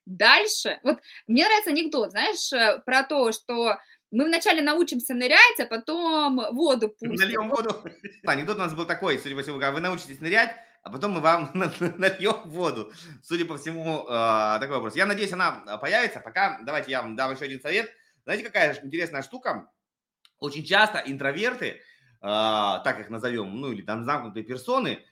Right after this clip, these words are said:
Speaker 2: ведут дневники. Вот этот формат дневника уже может быть вашим блогом. Сделайте, э, себя там, сделайте себе псевдоним и начните вести дневник. То есть вы все равно так рано или поздно можете продавать свой путь, обучать тому, что вы уже умеете.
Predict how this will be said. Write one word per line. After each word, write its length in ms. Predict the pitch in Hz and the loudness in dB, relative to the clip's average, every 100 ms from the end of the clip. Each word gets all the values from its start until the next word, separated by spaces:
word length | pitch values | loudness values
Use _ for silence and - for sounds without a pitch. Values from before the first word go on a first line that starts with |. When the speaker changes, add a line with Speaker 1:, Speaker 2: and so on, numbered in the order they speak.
| _ | _
Speaker 2:
ведут 320 | 117 143 233 | -12 -6 -4
дневники. 580 | 180 165 170 165 185 107 147 | -2 -2 -4 -8 -10 -10 -10
Вот 120 | 160 | -8
этот 160 | 147 135 | -6 -6
формат 280 | 131 127 | -4 -4
дневника 500 | 123 117 117 104 - - _ | -4 -6 0 0 -2 -14 _
уже 240 | 131 180 | -4 0
может 220 | 208 185 147 | 2 2 -2
быть 140 | 147 | -2
вашим 280 | 160 165 139 | 0 0 -2
блогом. 340 | 135 143 87 - _ _ | -4 -4 -6 -10 _ _
Сделайте, 600 | 107 113 220 185 139 120 | -14 -2 2 2 0 -2
э, 760 | 110 104 110 107 101 87 80 - | -2 0 2 2 2 0 -4 -12
себя 400 | - 151 170 135 | -12 2 6 6
там, 220 | 104 98 | 2 -6
сделайте 220 | 139 180 147 | -4 -4 -4
себе 200 | 156 - | -10 -8
псевдоним 720 | 151 139 151 196 254 220 - _ _ _ _ _ _ - | -12 -2 0 0 -2 -6 -16 _ _ _ _ _ _ -10
и 80 | |
начните 380 | 131 143 202 175 | -8 -6 -8 -6
вести 260 | 151 - 151 | -8 -10 -10
дневник. 400 | 147 156 127 - _ | -6 -4 -6 -10 _
То 60 | - | -8
есть 100 | 139 | -4
вы 80 | 170 | -4
все 140 | 170 | 0
равно 560 | 170 160 208 175 - - _ _ | 2 2 4 2 2 -6 _ _
так 260 | 180 165 - | 2 2 0
рано 280 | 123 165 170 | 0 2 2
или 100 | 147 | -2
поздно 280 | 196 208 147 | -4 -4 -2
можете 300 | 180 170 139 | -4 -6 -6
продавать 480 | 135 131 170 175 - - _ | -2 2 2 2 -2 -20 _
свой 420 | - 160 180 156 | -10 0 0 0
путь, 180 | 156 117 | -6 -6
обучать 340 | 113 165 190 | -4 -2 0
тому, 200 | 151 165 | -2 -6
что 140 | - | -8
вы 100 | 131 | -8
уже 140 | 143 135 | -4 -2
умеете. 380 | 139 135 117 | -2 -2 -4